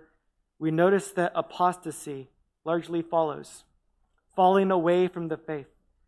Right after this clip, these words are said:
making shipwreck of their faith. And this is what bad teaching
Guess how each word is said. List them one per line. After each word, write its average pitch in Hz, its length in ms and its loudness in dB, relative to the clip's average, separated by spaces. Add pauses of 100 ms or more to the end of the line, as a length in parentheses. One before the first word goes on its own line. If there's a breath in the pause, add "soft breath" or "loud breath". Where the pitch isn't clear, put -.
(160)
making 185 360 0
shipwreck 196 520 -2 (100)
of 147 160 -10
their 151 140 -4
faith. 147 280 -12 (1600)
And 165 160 0
this 220 220 8
is 190 120 0
what 170 480 -2 (380)
bad 175 380 2
teaching 156 520 -8